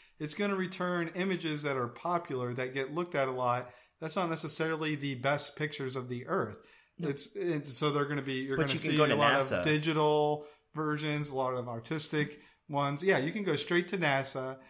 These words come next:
Speaker 1: and you can get good pictures.
Speaker 2: That's what I'm saying. But the pictures on nasa kinda suck.
Speaker 1: I don't think so.
Speaker 2: There's some, there's some, there's some, there's some good ones on there. Don't get me wrong. And I'm not an advocate for the flat Earth, but I do like throwing out there because some of, uh,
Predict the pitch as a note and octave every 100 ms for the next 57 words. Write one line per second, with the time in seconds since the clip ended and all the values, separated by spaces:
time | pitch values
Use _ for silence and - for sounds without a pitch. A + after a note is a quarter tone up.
0 | - - C3 D3 D3 D3+ D3 C#3+ C#3 C3+
1 | C3 B2+ - F#3+ - F2 - C3+ - C#3+
2 | D3+ E3+ C#3 A2+ A#2 C#3+ C#3 F#3 E3+ E3
3 | C3 B2+ C#3+ - A#2 G2+ - - C#3+ G#2
4 | - - - - - _ _ _ - D3
5 | B2 - G#2 A2 C#3 D3+ D#3+ G#3+ F3 G3+
6 | G#3+ E3+ - B3 F4+ B3 B3 C4 A#3 D3+
7 | A#2+ A2 B2 A2+ B2 E3 G#3 A#3+ F#3+ C#3
8 | F3+ D#3+ F3+ - F#3+ A3+ A#3 A3 D#3+ -
9 | C#3+ F3 E3 - C3+ C#3 B2+ - C3+ A2+
10 | C#3 A2+ - - - - F3 E3+ D3 G3
11 | G#3 E3+ D3 C#3+ E3 D3 C3+ D#3+ E3+ C3+
12 | C3 C3+ D3+ - - - - F#3 G3 G#3+
13 | E3 - - C#3 A2+ G2